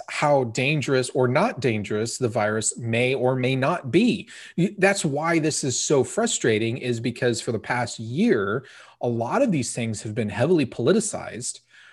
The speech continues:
for the sake of political power or achieving different political objectives or for whatever aims, whether you wanna say they're for politics or not.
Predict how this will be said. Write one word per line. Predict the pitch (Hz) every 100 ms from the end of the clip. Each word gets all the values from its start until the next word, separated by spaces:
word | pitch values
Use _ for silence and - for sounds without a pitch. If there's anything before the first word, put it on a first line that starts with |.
| _
for | - 127
the | 113
sake | - 135 131
of | 107 -
political | - 135 127 98
power | - 120 117 123 120
or | 95
achieving | 95 - 131 123 117
different | 110 117 104
political | 127 110 - 98
objectives | 98 120 113 - 113 104
or | 110
for | 98 - 101
whatever | 98 117 110 160 143 101 -
aims, | 135 170 98 98 - - - _ _ -
whether | 120 123
you | 117
wanna | 113 104
say | - 123 120
they're | 117 110
for | - 110
politics | - 110 107 110 - -
or | 110
not. | 98 101 156 143 -